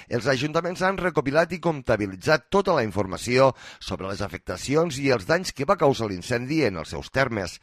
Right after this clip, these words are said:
Com va explicar l'alcalde del Perelló, Ferran Fit, aquesta serà la primera d'un seguit de reunions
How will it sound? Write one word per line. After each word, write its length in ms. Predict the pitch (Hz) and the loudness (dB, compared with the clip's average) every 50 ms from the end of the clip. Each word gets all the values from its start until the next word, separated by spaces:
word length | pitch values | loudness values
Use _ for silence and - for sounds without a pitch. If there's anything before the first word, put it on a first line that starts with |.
| _ - - - - | _ -20 -20 -20 -12
Com 140 | - 101 95 | -10 -8 -2
va 160 | 90 113 117 | 2 2 2
explicar 460 | 120 - - - 101 107 - 117 117 113 | 2 0 -4 -8 -8 -4 0 2 2 4
l'alcalde 400 | 101 98 - 123 123 123 117 110 | 2 2 0 0 0 0 0 0
del 140 | 107 - - | -2 -2 -2
Perelló, 380 | 92 87 82 80 85 113 135 160 | -4 -4 -4 -2 0 0 0 0
Ferran 400 | - - - 87 73 127 170 165 | 0 -2 -6 -4 0 2 0 0
Fit, 320 | 131 - 123 135 139 131 _ _ - - - - | 0 -2 -4 -4 -4 -4 _ _ -20 -20 -4 0
aquesta 460 | - 123 123 160 180 - 196 190 180 | 0 0 0 -2 -4 -2 -2 -2 -2
serà 240 | - 147 139 156 170 | -2 -2 -2 0 2
la 160 | 165 151 123 | 2 2 0
primera 320 | 127 135 143 160 151 135 | -2 -2 0 2 2 2
d'un 240 | 120 127 175 214 214 | 2 0 -4 -8 -6
seguit 320 | - 165 143 139 131 101 | -6 -6 -6 -6 -6 -6
de 80 | 101 78 | -6 -6
reunions 560 | 73 82 82 85 92 107 120 131 143 139 - | -6 -6 -8 -6 -4 -2 0 0 -2 -2 -6